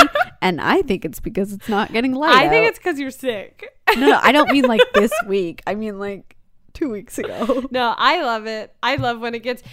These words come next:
Speaker 2: I also love that it gets dark earlier 'cause then my lights on my patio turn on
Speaker 1: Ugh.
Speaker 2: earlier, and it's so cute out there. I don't know. I don't mind, like, I, the sun isn't, like, the most important thing in weather for me.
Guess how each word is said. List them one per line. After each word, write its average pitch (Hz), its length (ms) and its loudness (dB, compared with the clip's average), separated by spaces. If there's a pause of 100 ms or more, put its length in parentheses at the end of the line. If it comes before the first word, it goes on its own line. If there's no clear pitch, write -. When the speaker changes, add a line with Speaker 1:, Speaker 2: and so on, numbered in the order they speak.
(160)
Speaker 2:
I 302 180 4
also 370 240 0
love 262 220 -4
that 262 140 -4
it 262 40 -4
gets 240 220 -10
dark 226 280 -6
earlier 233 380 -8
'cause 226 140 -16
then 226 120 -10
my 208 120 -10
lights 196 280 -10
on 214 120 -10
my 202 100 -14
patio 202 400 -10
turn 247 260 -12
on 247 220 -8
Speaker 1:
Ugh. 247 60 -10
Speaker 2:
earlier, 247 480 -8
and 233 200 -10
it's 220 160 -16
so 349 200 -10
cute 240 320 -6
out 233 240 -8
there. 220 460 -8 (500)
I 302 80 2
don't 403 160 0
know. 440 240 -2
I 277 320 -6
don't 370 240 -6
mind, 339 520 -6 (400)
like, 254 300 -12
I, 269 200 -2 (140)
the 269 120 -16
sun 339 320 -8 (120)
isn't, 311 400 -10
like, 269 400 -12
the 240 220 -16
most 254 240 -10
important 254 420 -12
thing 247 260 -12
in 226 140 -12
weather 233 320 -12
for 170 200 -20
me. 95 260 -20